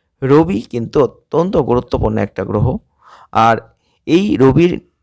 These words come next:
নিজস্ব রাশি হচ্ছে সিংহ রাশি, তার উচ্চ রাশি হচ্ছে মেষ আর দুর্বল রাশি হচ্ছে তুলা। যখন রবি তার শুভ অবস্থানে থাকেন,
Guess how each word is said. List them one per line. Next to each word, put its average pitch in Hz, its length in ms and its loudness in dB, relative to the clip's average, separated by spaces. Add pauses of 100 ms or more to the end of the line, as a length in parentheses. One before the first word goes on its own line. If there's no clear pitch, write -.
(140)
নিজস্ব 156 400 0
রাশি - 300 0
হচ্ছে 104 220 -6
সিংহ 98 340 -6
রাশি, 90 420 -4 (920)
তার 117 140 2
উচ্চ 123 220 -2
রাশি 120 300 2
হচ্ছে - 280 -2
মেষ 117 280 0 (420)
আর 98 120 -4
দুর্বল 107 380 0
রাশি 92 280 -4
হচ্ছে - 220 -8
তুলা। 80 440 -8 (540)
যখন 135 440 0
রবি 123 380 -2 (400)
তার 120 160 0
শুভ 123 320 0
অবস্থানে 107 520 -2
থাকেন, - 420 -6